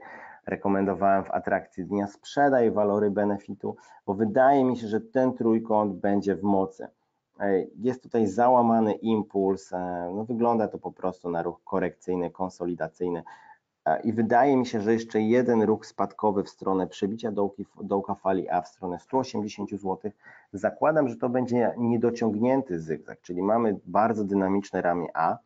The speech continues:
konsolidację i teoretycznie teoria falowa zakładałaby równie dynamicznego ramienia C. Natomiast mnie się wydaje, że będzie to niedociągnięty zygzak czterysta osiemdziesiąt i silne odbicie potem na domknięcie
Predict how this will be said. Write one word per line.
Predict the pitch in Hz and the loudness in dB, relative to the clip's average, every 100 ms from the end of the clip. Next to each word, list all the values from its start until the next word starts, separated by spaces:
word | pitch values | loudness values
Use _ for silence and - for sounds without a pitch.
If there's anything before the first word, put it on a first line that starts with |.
| _ _ _ _ _ | _ _ _ _ _
konsolidację | - 123 123 113 101 95 92 - 120 | -2 0 2 0 2 2 0 0 -2
i | 110 | -2
teoretycznie | 113 117 113 110 135 151 151 101 87 | 0 2 2 2 2 0 0 -4 -2
teoria | 98 101 110 | 0 0 0
falowa | - 101 101 107 | 0 0 0 -2
zakładałaby | 98 - 95 98 101 95 | -4 -4 0 2 2 2
równie | 104 110 104 | 2 2 0
dynamicznego | 95 98 98 92 - 98 98 | 2 2 2 0 -2 -2 0
ramienia | 98 95 95 98 101 | 0 2 0 0 -2
C. | _ 113 80 - - _ | _ 0 0 -2 -20 _
Natomiast | - 104 110 | -6 -4 -2
mnie | 113 113 123 | 0 2 0
się | 131 117 | 0 0
wydaje, | 101 101 104 | 2 2 2
że | 98 | 0
będzie | 98 101 101 | 0 0 0
to | - 95 80 - _ _ _ _ _ _ _ _ _ _ _ | 0 0 -2 -6 _ _ _ _ _ _ _ _ _ _ _
niedociągnięty | 104 113 127 131 131 120 110 120 117 117 | 2 4 4 2 2 0 2 2 2 0
zygzak | 101 110 95 104 - | 0 -2 0 -2 -4
czterysta | - 123 113 - - | -6 -4 -2 -4 -4
osiemdziesiąt | 110 - 104 104 101 101 95 | -4 -4 -4 -4 -4 -6 -6
i | 98 | -10
silne | - 135 135 92 | -4 2 2 2
odbicie | 95 92 113 104 | 0 -4 -8 -8
potem | - 110 101 95 | -4 -4 -2 -2
na | 95 | -2
domknięcie | 85 85 - 104 98 87 | -4 -8 -6 -8 -8 -12